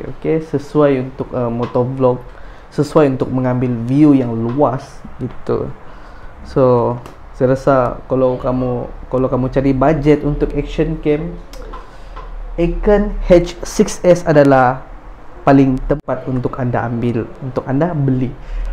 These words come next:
Okey. Kenapa? Kalau kamu ada duit lebih, kamu belilah GoPro, okey? <laughs> Kalau kamu mau beli GoPro, saya rasa GoPro lima, GoPro enam sudah cukup untuk dapatkan view yang cantik. We, we now talking about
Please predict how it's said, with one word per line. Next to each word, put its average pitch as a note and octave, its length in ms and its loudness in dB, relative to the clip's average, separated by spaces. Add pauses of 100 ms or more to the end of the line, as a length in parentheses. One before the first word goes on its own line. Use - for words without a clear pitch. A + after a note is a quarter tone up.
(140)
Okey. A#2+ 380 0 (880)
Kenapa? G#3 240 6
Kalau E3 220 10
kamu G3+ 180 8
ada G3+ 80 10
duit E3 240 8
lebih, C#3+ 320 6
kamu D#3+ 400 4
belilah D3 400 4
GoPro, C#3 480 2
okey? E3+ 160 4 (520)
<laughs> - 520 -12
Kalau C3 240 4
kamu C3+ 240 2
mau C#3 220 4
beli A#2+ 260 2
GoPro, B2 480 0 (640)
saya D3+ 220 4
rasa E3+ 560 4 (560)
GoPro C#3+ 320 6
lima, D3+ 320 6
GoPro C3+ 400 4
enam D3 180 4
sudah C3+ 240 2
cukup C#3+ 380 0
untuk B2 240 -4
dapatkan A#2+ 720 -2
view C3 240 2
yang A2+ 160 0
cantik. A#2 380 -4 (160)
We, C#3+ 400 2
we C#3+ 340 2
now C3+ 460 0 (160)
talking C3+ 320 0
about B2 400 -2